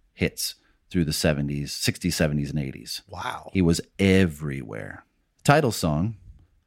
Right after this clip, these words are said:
Speaker 1: it's a, it's a lovely little love song to Paul Simon's wife,
Speaker 2: Yeah.
Speaker 1: Peggy. Uh, the next song,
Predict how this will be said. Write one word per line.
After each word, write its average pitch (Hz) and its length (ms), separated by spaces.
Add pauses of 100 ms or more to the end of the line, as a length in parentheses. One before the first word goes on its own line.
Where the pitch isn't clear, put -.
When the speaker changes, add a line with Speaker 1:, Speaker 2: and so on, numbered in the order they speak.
Speaker 1:
it's 151 160
a, 156 240
it's - 140
a 185 400 (200)
lovely 180 340
little 147 400 (420)
love 110 300
song 95 640
to 107 140
Paul 92 220
Simon's 80 460
wife, - 420 (240)
Speaker 2:
Yeah. 214 220 (280)
Speaker 1:
Peggy. 67 420 (320)
Uh, 92 180
the 98 120
next 110 240
song, 95 400